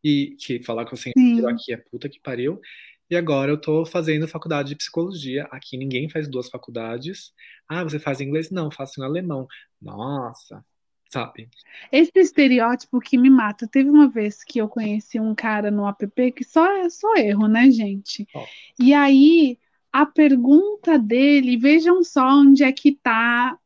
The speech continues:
Speaker 2: a, o lugar que é, que o brasileiro é colocado. A pergunta dele não foi, "Ah, você trabalha, você estuda, com o que que você trabalha, com que, o que que você estuda?" A pergunta dele foi,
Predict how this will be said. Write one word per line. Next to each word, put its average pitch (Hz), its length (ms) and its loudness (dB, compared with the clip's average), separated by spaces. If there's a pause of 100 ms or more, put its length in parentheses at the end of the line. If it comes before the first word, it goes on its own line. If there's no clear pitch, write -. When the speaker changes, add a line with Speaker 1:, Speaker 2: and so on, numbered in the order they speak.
Speaker 2:
a, 220 920 -2 (300)
o 269 120 2
lugar 269 360 2
que 320 140 -2
é, 294 220 0
que 262 120 -2
o 247 40 2
brasileiro 240 440 -2
é 247 40 -6
colocado. 226 440 -8
A 233 60 -4
pergunta 302 440 4
dele 294 300 2
não 330 200 6
foi, 277 380 -2 (480)
"Ah, 392 320 -2
você 302 320 2
trabalha, 285 720 2
você 254 320 0
estuda, 277 680 2
com 277 160 4
o 294 60 6
que 294 160 0
que 302 120 -2
você 277 320 -2
trabalha, 247 720 -4
com 254 140 0
que, 269 260 -2
o 247 100 -2
que 277 160 0
que 269 100 -6
você 269 280 0
estuda?" 233 440 -2
A 247 140 -2
pergunta 285 500 2
dele 269 300 2
foi, 208 440 -8